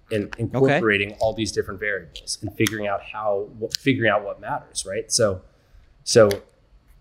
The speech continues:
Speaker 1: if you can quantify scheme stuff, that's great. Like, I,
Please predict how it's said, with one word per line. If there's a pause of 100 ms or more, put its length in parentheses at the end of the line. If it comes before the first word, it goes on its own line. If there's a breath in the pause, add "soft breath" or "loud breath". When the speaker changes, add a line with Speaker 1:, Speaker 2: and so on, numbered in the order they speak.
(220)
Speaker 1:
if
you
can
quantify
scheme
stuff,
that's (260)
great.
Like,
I,